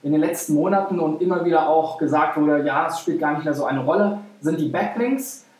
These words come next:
Denn auch diese stehen natürlich nicht still. Selbst wenn man kein aktives Linkbuilding betreibt, sind Links im Internet per se von Natur aus natürlich Dinge, die von außen kommen. Das heißt, jeder Dritte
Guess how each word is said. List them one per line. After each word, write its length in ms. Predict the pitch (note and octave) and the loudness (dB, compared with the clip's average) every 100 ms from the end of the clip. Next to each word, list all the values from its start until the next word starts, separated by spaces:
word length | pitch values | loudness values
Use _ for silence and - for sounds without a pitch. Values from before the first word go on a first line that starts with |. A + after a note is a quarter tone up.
| - | -6
Denn 280 | E3+ G3+ G#3 | -2 0 0
auch 380 | E3+ F#3 - - | 2 2 0 -4
diese 560 | F#3 A3+ A#3 A#3 A3+ | 0 2 4 2 2
stehen 320 | G#3 - G3+ G3+ | -4 0 2 4
natürlich 400 | F#3 F#3 F#3 - | 2 0 0 -2
nicht 180 | F3+ | -4
still. 300 | - G3 C3+ | -2 2 2
Selbst 260 | C3 D#3 - | 2 0 0
wenn 60 | G3 | -2
man 200 | F3+ F3 | -2 -4
kein 420 | - - G3 G#3+ | -8 -2 0 0
aktives 680 | - - - G#3 F#3 D3 - | -2 -6 0 2 2 0 0
Linkbuilding 600 | D3+ A3+ - E3+ D#3 D3+ | 2 2 2 2 4 2
betreibt, 600 | C3+ - D#3 - G3+ G#3+ - - _ _ _ _ | 0 -2 0 2 0 -4 -8 -20 _ _ _ _
sind 500 | - C#3 A#3 A#3 - | -4 2 2 2 -4
Links 400 | C3 E3 C#4 - | -2 4 4 4
im 140 | E3 F3+ | 0 -2
Internet 520 | G#3+ G3+ D#3 D#3+ - - | 0 0 0 -2 -4 -8
per 260 | E3 E3 D3+ | -4 0 0
se 440 | G#3 F#3+ G3+ - - | 2 2 2 0 -6
von 180 | - F3+ | -4 -2
Natur 720 | E3+ - A#3 A#3+ - - - - _ | -2 -6 0 2 2 0 -6 -18 _
aus 420 | F3 G3 G3+ G3+ | 0 2 2 0
natürlich 460 | F#3 F3+ G3 G3 - | -4 -2 0 0 0
Dinge, 480 | F#3 G#3 G#3 - - - | 2 2 2 0 -8 -4
die 160 | G3 | -2
von 240 | G3+ G3+ G3 | 0 0 -2
außen 440 | F3+ A#3 - C#3 | 2 0 0 -2
kommen. 180 | - - | -4 -8
Das 200 | C#3+ C3 | -8 -4
heißt, 240 | E3+ E3+ - - _ | -2 -4 -8 -20 _
jeder 520 | C#3 C3 G3 D4 C#4 C3+ | -8 0 2 4 4 2
Dritte 600 | C#3+ A3 E3 F#3 - | 2 2 2 0 0